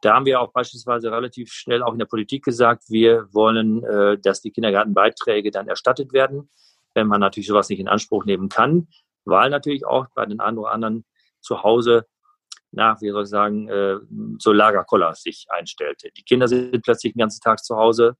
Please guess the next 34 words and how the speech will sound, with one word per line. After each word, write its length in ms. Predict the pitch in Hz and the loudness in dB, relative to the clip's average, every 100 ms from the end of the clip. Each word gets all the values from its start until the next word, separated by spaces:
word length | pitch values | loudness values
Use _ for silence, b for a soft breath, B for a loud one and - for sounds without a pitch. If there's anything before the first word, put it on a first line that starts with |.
| _ _ | _ _
Einige 420 | 101 101 98 95 _ _ _ _ _ | -4 -2 0 -2 _ _ _ _ _
Eltern 380 | 113 113 113 107 | 0 2 2 -2
sind 200 | 104 107 | -2 -4
in 100 | 98 | -8
Kurzarbeit 520 | - 123 123 120 117 - | 2 2 2 2 2 0
geschickt 380 | - 123 - | -4 -4 -2
worden 280 | 123 117 113 | 2 2 2
aus 200 | 113 104 | -2 -2
den 120 | 113 | -2
Betrieben. 520 | 107 - 120 113 113 110 _ b b b b b - | -4 -4 -4 -2 -2 -4 _ b b b b b -4
Und 360 | 110 104 - | 0 0 0
da 200 | - 101 | 2 4
kam 280 | 101 110 104 | 4 0 0
schon 360 | 104 113 107 104 | -2 -2 0 2
dann 420 | 101 104 101 98 | 0 2 -2 -6
so 120 | - | -4
ein 40 | 101 | -4
bisschen 200 | 101 101 | -2 -6
Stress 300 | - 95 - | 0 0 2
auf, 400 | 92 107 139 - _ _ _ _ - | 4 4 2 -10 _ _ _ _ -4
äh, 180 | 101 95 | -4 2
weil 140 | 104 | 2
man's 180 | 101 - | 2 0
ja 60 | 98 | -4
auch 40 | |
natürlich 400 | 101 98 92 110 | -2 -2 -2 -6
nicht 160 | 104 - | -6 -4
gewohnt 380 | 107 120 131 90 | 0 2 0 -2
war. 120 | 76 | -4
Und 80 | 82 | -4
wenn 60 | |
man 100 | 87 | -4
dann 140 | 90 95 | 0 0
auch 180 | 90 | 0